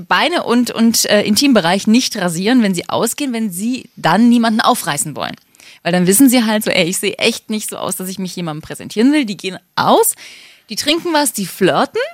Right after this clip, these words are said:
aber sie wissen, sie nehmen sich niemanden mit nach Hause, so wie sie es geplant hatten. Ne? Das ist dieses, äh,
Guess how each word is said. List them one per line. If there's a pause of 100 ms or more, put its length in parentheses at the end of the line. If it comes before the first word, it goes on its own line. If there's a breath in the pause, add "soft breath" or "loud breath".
(120)
aber
sie
wissen,
sie
nehmen
sich
niemanden
mit
nach
Hause,
so
wie
sie
es
geplant
hatten.
Ne?
Das
ist
dieses,
äh,